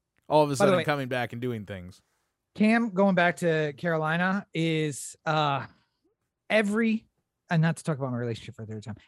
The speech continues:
Speaker 2: every girl I've ever dated where, uh, I get nothing but, like, "You ain't shit. I don't need you. I'm doing real well in my life, and I'm gonna move on and be happy."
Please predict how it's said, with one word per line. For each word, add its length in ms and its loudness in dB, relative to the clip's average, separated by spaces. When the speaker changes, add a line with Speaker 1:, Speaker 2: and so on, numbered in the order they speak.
Speaker 2:
every 340 4
girl 340 4
I've 180 2
ever 200 2
dated 480 -4
where, 440 2
uh, 460 -2
I 80 0
get 240 -2
nothing 280 0
but, 140 -2
like, 240 -2
"You 240 4
ain't 220 0
shit. 440 0
I 180 4
don't 300 2
need 380 6
you. 460 4
I'm 260 0
doing 360 -4
real 320 2
well 280 6
in 160 2
my 220 4
life, 380 2
and 320 -10
I'm 200 0
gonna 140 0
move 260 -4
on 260 4
and 160 -6
be 160 -4
happy." 580 2